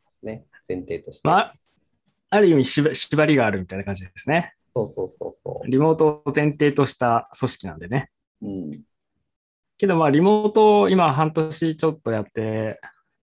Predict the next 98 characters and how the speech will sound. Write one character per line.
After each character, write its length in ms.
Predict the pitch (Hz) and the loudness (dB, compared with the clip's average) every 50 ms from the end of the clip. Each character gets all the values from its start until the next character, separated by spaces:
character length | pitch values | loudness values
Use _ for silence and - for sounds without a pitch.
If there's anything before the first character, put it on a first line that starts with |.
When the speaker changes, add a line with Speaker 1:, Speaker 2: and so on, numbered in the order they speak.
| _ _ _ _ _ _ | _ _ _ _ _ _
Speaker 2:
あ 160 | - - 147 147 | -4 -2 0 0
の、 400 | 139 127 120 120 113 107 104 - 85 87 - _ _ _ _ _ _ _ _ _ _ _ _ _ - | 0 0 -2 -4 -6 -8 -8 -12 -14 -16 -18 _ _ _ _ _ _ _ _ _ _ _ _ _ -6
な 120 | - - | -2 0
ん 20 | 156 | 0
だ 80 | 104 | 0
ろ 80 | 95 92 | -2 -4
う 20 | |
な。 220 | 87 82 85 - _ _ _ _ _ _ _ _ _ _ - | -6 -10 -12 -16 _ _ _ _ _ _ _ _ _ _ -4
た 100 | - 214 | -2 0
だ 120 | 196 165 | 2 2
な 120 | 156 156 | 2 2
ん 60 | 165 170 | 2 2
と 120 | 185 180 | 2 2
な 100 | 180 180 | 2 2
く 120 | 180 - | 2 0
リ 80 | 135 127 | 0 2
モ 160 | 123 123 123 | 2 2 0
ー 20 | 120 | 2
ト 100 | 123 123 | 2 0
を 20 | |
や 100 | 120 113 | 0 0
っ 60 | 117 _ | -2 _
て 120 | - 127 | -8 -6
る 120 | 123 131 135 | -4 -2 -2
っ 40 | 131 | -4
て 180 | 135 _ - 123 | -4 _ -6 -4
い 80 | 123 120 | -4 -4
う 40 | |
よ 60 | 117 107 | -4 -4
り 80 | 113 | -4
は、 240 | 117 120 110 95 90 | -4 -4 -4 -6 -8
そ 140 | - - 123 | -6 -4 -4
の 60 | 120 | 0
リ 100 | 117 135 | 0 0
モ 180 | 143 170 185 196 | 2 2 0 0
ー 40 | |
ト 120 | 190 196 185 | 0 0 -2
を 60 | 175 | 0
前 180 | 165 170 165 165 | -2 -2 -4 -4
提 180 | 165 - 165 165 | -2 -2 -2 -2
と 80 | 165 156 | -2 -4
し 120 | - - | -4 -2
た、 280 | - 151 156 160 - _ _ _ _ _ _ - | -2 -2 -2 -2 -4 _ _ _ _ _ _ -4
あ 120 | - 139 | 0 0
の、 420 | - 135 131 127 127 127 127 127 131 | 2 2 0 0 -2 -2 -4 -6 -8
Speaker 1:
う 20 | 135 | -10
ん。 20 | _ - | _ -8
Speaker 2:
効 220 | - - 160 156 | -2 2 2 4
率 240 | 156 151 143 147 147 | 4 2 -2 -4 -6
の 140 | 143 143 139 | -4 -2 -2
い 300 | 139 139 135 117 101 101 | -2 -2 -4 -4 -6 -10
い、 60 | - _ _ _ _ _ _ _ _ _ _ _ _ _ _ _ _ _ | -14 _ _ _ _ _ _ _ _ _ _ _ _ _ _ _ _ _
あ 120 | - 127 120 | -8 -8 -6
の、 440 | 113 110 107 107 101 98 101 - _ _ _ _ _ _ _ _ _ _ _ _ - | -6 -6 -6 -6 -6 -8 -8 -10 _ _ _ _ _ _ _ _ _ _ _ _ -8
タ 120 | - 131 | -6 -6
ス 120 | 123 - - | -4 -6 -6
ク 140 | - - 123 | -6 -6 -4
消 220 | - - 123 117 | -2 -2 -2 -2
化 100 | - 107 | -2 -6
じ 80 | 98 101 | -8 -6
ゃ 40 | |
な 100 | 104 107 | -6 -4
い 40 | 104 | -6
で 40 | 101 | -6
す 80 | 98 - | -6 -8
け 80 | - 104 | -8 -6
ど、 80 | 98 | -4
連 220 | 104 117 117 117 110 | -2 0 0 0 -2
携 320 | - - - - 120 117 | -6 -12 -6 -2 -2 -2
だ 120 | 110 107 | -2 -2
と 100 | 101 104 | -6 -8
か、 280 | - - 98 101 - - _ | -10 -10 -10 -12 -12 -16 _
そ 140 | - - 160 | -4 -2 -2
う 20 | |
い 40 | 156 | 0
っ 20 | |
た 100 | 160 160 | 0 -2
と 100 | 160 165 | -2 0
こ 140 | 156 165 160 | 0 0 2
ろ 100 | 143 123 | 2 0
を 40 | 120 | 0
結 220 | - 131 131 - | -2 -4 -6 -6
構 180 | - - 107 107 | -8 -8 -4 -2
ノ 120 | 127 147 | 0 0
ウ 20 | 143 | 0
ハ 160 | - 175 165 | 0 0 0
ウ 80 | 160 | 0
と 100 | 160 160 | 0 -2
し 100 | 151 - | -2 0
て 60 | - 156 | 0 -2
は 80 | 120 | -2
蓄 200 | - - - 139 | -2 -4 -4 -4
積 240 | 131 - 127 - 127 | -4 -4 -6 -6 -6
で 100 | 120 117 | -8 -8
き 100 | - - | -8 -8
て 100 | - 101 | -8 -8
い 100 | 92 95 | -8 -6
て、 260 | - 139 170 196 - | -6 -6 -6 -6 -8